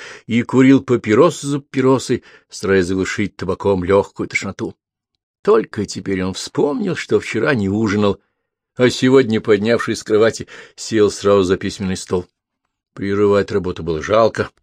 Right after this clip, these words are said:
но мать глядела на него беспокойно, и он быстро встал. — Как ж ты теперь, сын? — спросила Нелида Егоровна. Он понял, что скрывает за этим вопросом. — Как?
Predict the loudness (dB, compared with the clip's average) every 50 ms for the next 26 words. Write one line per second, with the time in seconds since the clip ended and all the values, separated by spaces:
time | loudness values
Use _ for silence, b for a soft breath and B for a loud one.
0 | _ _ _ _ _ _ _ _ _ _ _ _ -14 -10 -8 -6 -4 -2 -2 -2
1 | -2 -4 -6 -6 -6 -4 -4 -4 -2 0 0 0 0 0 -2 -2 -2 -2 0 -2
2 | -2 -2 -4 -8 -8 -10 -10 -10 -12 -12 -8 -2 0 2 2 2 0 -4 -6 -8
3 | _ _ _ _ _ _ _ _ _ _ _ _ -10 -8 -8 -6 -6 -6 -6 -6
4 | -8 -10 -10 -10 -10 -8 -8 -8 -8 -12 _ _ _ _ _ _ _ _ _ _
5 | _ _ _ _ _ _ _ _ _ _ _ _ -6 -2 0 0 0 0 -2 -4
6 | -2 -4 -6 -6 -8 -8 -6 -6 -6 -6 -6 -8 -4 -4 -4 -4 -4 -10 _ _
7 | _ _ _ _ _ _ _ -16 -16 -8 -4 -2 -2 -2 -2 -4 -2 -2 -2 -2
8 | -2 -4 -4 -4 -4 -2 -2 -2 0 2 2 2 2 -2 -6 _ _ _ _ _
9 | _ _ _ _ _ _ _ _ _ -10 -6 -6 -6 -6 -4 0 2 2 2 2
10 | 0 -2 -4 -2 -2 -2 -2 -2 -4 _ _ _ _ _ -18 -16 -10 -4 0 0
11 | 2 2 2 2 0 -2 -4 -8 -8 -6 -6 -6 -6 -8 -12 -12 -10 -12 -12 -12
12 | -14 -16 -16 _ -20 _ _ _ _ -8 -6 -2 0 0 0 -2 -4 -16